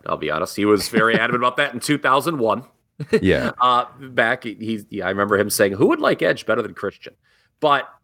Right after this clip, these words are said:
Speaker 1: you know, what do you think about that? Like, Edge in his head has this idea, this definition of a good match, and that definition appears to be flawed if you look back at, you know, going all the way to twenty twenty when he first returned.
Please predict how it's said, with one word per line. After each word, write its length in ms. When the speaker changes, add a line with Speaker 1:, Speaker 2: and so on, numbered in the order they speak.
Speaker 1:
you 120
know, 120
what 140
do 60
you 120
think 240
about 240
that? 140
Like, 260
Edge 300
in 80
his 220
head 360
has 260
this 160
idea, 840
this 160
definition 840
of 160
a 40
good 240
match, 280
and 140
that 160
definition 460
appears 300
to 80
be 80
flawed 440
if 160
you 80
look 300
back 280
at, 160
you 100
know, 80
going 240
all 100
the 40
way 180
to 320
twenty 220
twenty 280
when 120
he 60
first 240
returned. 320